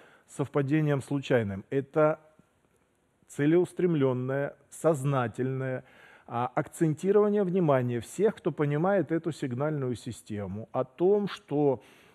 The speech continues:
а, это ответ, это предупреждение, это наказание всех, кто не только замысливал гибель, а, людей, но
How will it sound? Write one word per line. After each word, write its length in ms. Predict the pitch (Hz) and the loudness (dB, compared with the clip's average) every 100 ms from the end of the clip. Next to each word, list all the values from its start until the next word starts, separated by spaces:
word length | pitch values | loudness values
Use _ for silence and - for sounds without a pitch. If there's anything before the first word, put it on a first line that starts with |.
| _ | _
а, 380 | 120 123 - - | -4 -2 -2 -2
это 440 | - 185 190 190 190 | 0 0 4 4 4
ответ, 720 | - 180 - 135 123 117 113 - - - | 2 -4 -4 -4 0 0 -4 -14 -20 -4
это 260 | 143 139 | -2 0
предупреждение, 1120 | 160 170 180 180 180 180 143 113 123 117 117 117 | -2 0 0 0 2 0 0 -2 -2 0 -2 -2
это 300 | 196 190 - | -2 -2 0
наказание 1040 | 196 190 190 196 170 135 143 123 120 117 110 | 0 0 0 -2 0 4 4 4 0 -4 -6
всех, 480 | - - 160 190 - | -10 0 4 4 2
кто 180 | - | -4
не 100 | 131 | -4
только 440 | 131 - 233 196 175 | -4 -2 -2 2 2
замысливал 800 | 127 151 147 135 - 120 120 117 | 2 2 2 2 -2 -2 0 -2
гибель, 460 | 117 135 113 104 85 - - - - | 0 -2 0 -4 -6 -20 -20 -20 -6
а, 340 | 120 120 120 | 0 2 2
людей, 540 | 117 127 110 175 220 196 - _ | 2 0 2 2 2 0 -14 _
но 320 | 127 160 214 | 0 2 2